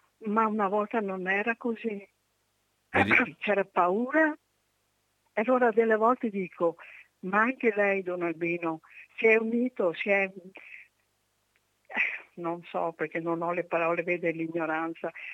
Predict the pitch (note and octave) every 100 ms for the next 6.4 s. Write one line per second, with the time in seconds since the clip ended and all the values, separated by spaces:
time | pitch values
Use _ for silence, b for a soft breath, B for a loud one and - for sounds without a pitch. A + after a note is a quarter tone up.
0 | B - F#3 F3+ F3 F3 F3 E3+ - A#3
1 | G#3 - - - - G#3+ G3+ B3+ - A3
2 | - - B3 B3+ - B3 A3+ F#3 - -
3 | F3 E3 b b b _ _ _ _ _
4 | - G#3 - G3 A3+ A3+ G3 - F#3 F#3+
5 | G#3 G#3+ G#3 F3+ E3 E3 G3 F#3 E3+ E3
6 | D#3+ E3 E3